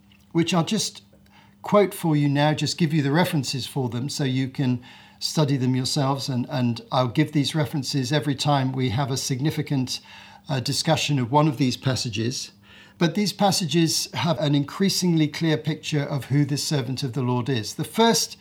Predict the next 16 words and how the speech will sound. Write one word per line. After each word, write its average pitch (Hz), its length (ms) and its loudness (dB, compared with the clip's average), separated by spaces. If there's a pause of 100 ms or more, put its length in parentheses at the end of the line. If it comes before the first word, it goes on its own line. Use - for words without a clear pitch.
(500)
servant 180 580 2
of 147 100 -2
the 156 100 2
Lord 151 280 2
passage 143 500 0
or 131 80 -4
prophecy 156 640 0 (380)
is 165 200 2
this - 260 0
one, 123 180 2
in 104 80 -4
fact. 117 460 -8
It's 156 220 0
from 165 500 4
Isaiah 165 420 2
forty-two, 143 800 0